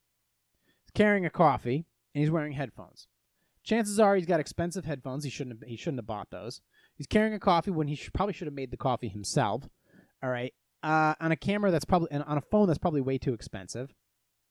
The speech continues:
And then why is he going to vegan restaurants when he could be making food at home?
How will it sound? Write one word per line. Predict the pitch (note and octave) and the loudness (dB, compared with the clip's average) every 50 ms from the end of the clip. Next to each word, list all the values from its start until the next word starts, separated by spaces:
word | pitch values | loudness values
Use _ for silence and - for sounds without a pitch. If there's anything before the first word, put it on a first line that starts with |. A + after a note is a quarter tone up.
| _ _ _ _ _ _ _ _ _ - | _ _ _ _ _ _ _ _ _ 2
And | D#3 E3+ | 4 4
then | F3+ F3+ | 4 4
why | E3+ F3+ G3+ G#3+ | 4 2 2 2
is | G3 | 0
he | A3+ | 0
going | F#3+ G#3 G3+ G3 F#3 | 0 2 2 2 2
to | D#3+ | 2
vegan | D3+ F3+ F#3 E3 D#3 | 2 4 4 4 4
restaurants | D#3 F3 G3+ G3 - - D3+ C#3 B2+ - | 4 4 2 0 0 -2 -2 -2 -2 -2
when | D3+ C#3 | -4 -4
he | C#3 | -4
could | C3 - D3 | -4 -6 -6
be | C#3 | -6
making | C#3 C#3 C3+ C3 - B2 | -4 -4 -4 -4 -6 -8
food | - - C3 A2+ | -6 -6 -6 -6
at | G2+ | -6
home? | - A#2 G2+ - | -10 -12 -14 -14